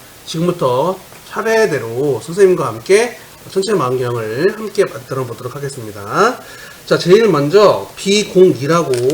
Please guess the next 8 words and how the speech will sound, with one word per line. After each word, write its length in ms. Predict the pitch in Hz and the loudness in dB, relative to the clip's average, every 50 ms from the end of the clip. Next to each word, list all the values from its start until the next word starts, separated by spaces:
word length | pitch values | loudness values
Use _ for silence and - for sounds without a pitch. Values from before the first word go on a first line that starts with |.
| 196 233 262 247 - - - - - - - - | 2 2 0 -2 -6 -8 -8 -8 -8 -10 -14 -10
어, 60 | - 135 | -8 -6
적혀 320 | - - - - - 185 | -6 -6 -8 -2 0 2
있는 340 | 170 165 165 170 175 165 139 | 2 4 2 2 2 2 0
이 40 | 139 | 0
부품을 540 | 139 135 - 139 - - 180 175 165 165 | -2 -4 -6 -10 -8 -6 -2 0 0 0
이렇게 560 | 143 120 120 135 135 - - 127 117 127 131 - | 0 0 -2 -4 -4 -4 -6 -6 -6 -6 -6 -4
뜯어 520 | - 208 190 202 196 196 196 190 180 113 | -2 2 4 6 6 6 6 4 2 0
내신, 400 | 117 123 123 123 - 156 156 156 | -2 -6 -6 -4 -2 -2 -2 -4